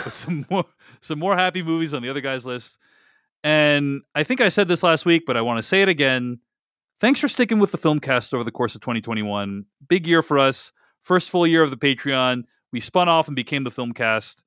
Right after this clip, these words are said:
um, from slash filmcast, and we're thankful for everyone who's come along for the ride. We really appreciate your support, and looking forward to another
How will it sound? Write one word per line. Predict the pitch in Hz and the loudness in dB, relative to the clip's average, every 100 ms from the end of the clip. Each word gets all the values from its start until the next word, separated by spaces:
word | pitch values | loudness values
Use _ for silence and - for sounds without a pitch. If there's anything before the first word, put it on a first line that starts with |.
| _ _ _ _ 110 | _ _ _ _ -6
um, | 107 107 104 | -2 -2 -2
from | 127 120 | -4 -2
slash | 120 110 - | 0 -2 -4
filmcast, | 110 110 101 98 - | -6 -2 -2 -2 -8
and | 110 104 104 | -6 -4 -4
we're | 104 104 | -4 -2
thankful | 147 143 123 | -2 -4 -2
for | 120 | 0
everyone | 117 117 113 | 0 0 -2
who's | 104 | -4
come | 120 | -4
along | 110 101 | -2 -2
for | 98 | -4
the | 98 | -8
ride. | 98 92 92 90 _ _ _ _ - | -6 -4 -6 -10 _ _ _ _ -8
We | 127 | -2
really | 147 160 | 2 2
appreciate | - 120 - 110 | 2 -2 -4 -6
your | 107 | -6
support, | - - 160 151 131 | -6 0 2 2 -2
and | 120 117 110 _ _ _ _ _ _ _ _ 151 | -2 -2 -6 _ _ _ _ _ _ _ _ -10
looking | - 214 | -4 -2
forward | - 214 208 | 4 4 4
to | 202 196 185 175 | 0 0 2 0
another | 160 180 190 196 196 185 | 0 2 4 4 4 0